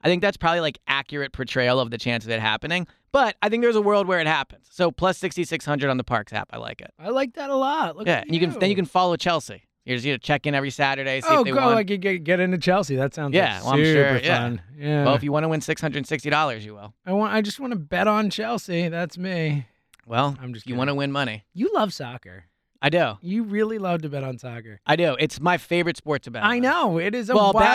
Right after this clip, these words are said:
Speaker 1: basketball's
Speaker 2: thing.
Speaker 1: up there, and I like football,
Speaker 2: It
Speaker 1: too,
Speaker 2: is a
Speaker 1: but
Speaker 2: wild thing. All right.
Speaker 1: you know what's not fun to bet on?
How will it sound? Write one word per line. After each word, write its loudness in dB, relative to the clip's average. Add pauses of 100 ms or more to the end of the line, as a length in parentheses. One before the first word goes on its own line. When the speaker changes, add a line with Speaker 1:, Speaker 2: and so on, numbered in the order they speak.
(100)
Speaker 1:
basketball's 2
Speaker 2:
thing. -6
Speaker 1:
up -14
there, -6
and 0
I 4
like 0
football, -6
Speaker 2:
It -2
Speaker 1:
too, -6
Speaker 2:
is -6
a 4
Speaker 1:
but 2
Speaker 2:
wild 2
thing. -2
All 4
right. 0
Speaker 1:
you 4
know 4
what's 0
not 2
fun -6
to -8
bet -8
on? -20